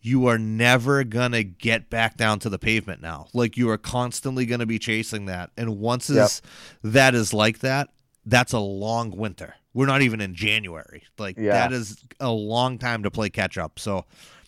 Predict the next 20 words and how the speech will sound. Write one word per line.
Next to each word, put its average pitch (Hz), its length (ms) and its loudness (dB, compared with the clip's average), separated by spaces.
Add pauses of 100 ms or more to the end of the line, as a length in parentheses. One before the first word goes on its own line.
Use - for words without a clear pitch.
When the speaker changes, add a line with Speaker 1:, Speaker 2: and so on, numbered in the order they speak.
(300)
Speaker 1:
my 135 280 4
town 170 320 2
does 160 180 2
it 147 80 0
right. 147 380 2
I 113 100 0
know 123 140 -2
the 120 100 -2
town 139 280 -4
I 120 100 -4
work 123 300 -6
for, 147 400 -4 (600)
they 127 200 4
do 139 240 4
it 139 60 4
right, 127 440 2
strictly 135 560 -2
on 135 180 2
that 131 240 4
end. 156 360 -2